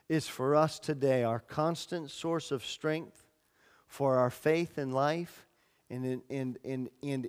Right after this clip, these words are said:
any ministry that He has called you to serve in.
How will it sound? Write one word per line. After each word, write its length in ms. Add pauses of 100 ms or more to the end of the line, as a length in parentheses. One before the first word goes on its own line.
any 480 (100)
ministry 760 (600)
that 140
He 140
has 140
called 340
you 100
to 100
serve 360
in. 260